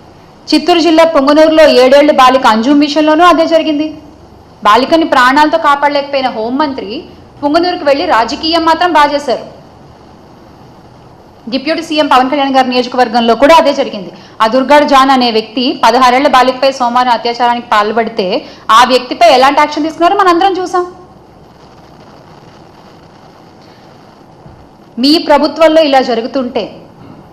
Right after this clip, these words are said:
మా ప్రభుత్వంలో, గత ప్రభుత్వంలో వైఎస్ఆర్ కాంగ్రెస్ పార్టీ అధికారంలో ఉన్నప్పుడు, జగన్మోహన్ రెడ్డి గారు ముఖ్యమంత్రిగా ఉన్నప్పుడు మహిళలకు ఎంత భరోసా కల్పించారు. ప్రతి అడుగులోనూ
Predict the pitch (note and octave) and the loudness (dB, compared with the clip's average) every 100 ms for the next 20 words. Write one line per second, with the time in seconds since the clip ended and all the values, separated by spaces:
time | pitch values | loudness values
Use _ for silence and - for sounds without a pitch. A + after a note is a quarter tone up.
0 | - - - - - - - A3+ A#3 A#3 | -20 -20 -20 -20 -20 -20 -8 -2 -2 -2
1 | A3+ A#3 A#3+ G#3+ F3 - - - A3+ A#3+ | -4 -6 -8 -6 -8 -10 -20 -4 -2 -2
2 | A#3+ A3 A#3+ B3 G3+ E3 - - - A3 | -2 -4 -4 -4 -4 -8 -12 -20 -6 -2
3 | A#3 B3 C4 B3+ A#3 A3+ A3+ - A#3 A3 | 0 0 -2 0 -2 -2 -8 -2 -2 -2
4 | A#3 A3 G#3+ A3+ A3 A3 G3+ G3 A3 A3 | -2 -2 0 0 0 -2 -4 -4 -6 -6
5 | E3+ D3+ - - - A3 B3 B3+ C4 B3+ | -12 -14 -20 -20 -8 -4 -2 0 -2 -2
6 | A#3 G#3 A3 A3+ A3+ A3 - B3+ A#3+ A#3 | -8 -6 0 0 0 -4 -2 -2 -2 -2
7 | A3+ G#3 G#3 A3+ F#3+ F3 - - - - | 0 0 0 -4 -4 -10 -14 -20 -14 -6
8 | A3 C4+ C#4 C#4+ C#4 A#3+ A3 D#4 - - | -2 0 2 2 0 -2 -6 -6 -14 -20
9 | - A3+ A#3 A#3 C#4+ A3 A3+ A#3 C4 D4 | -12 -6 -4 0 0 0 -2 -2 0 0
10 | C#4+ B3 A3 G#3 G3+ F3 - - B3+ B3+ | 0 -2 -4 -10 -10 -12 -8 -2 -2 -2
11 | D#4+ D#4 A#3+ B3 C4+ D4+ C4 B3 F#3+ | -2 2 2 2 0 2 2 2 -4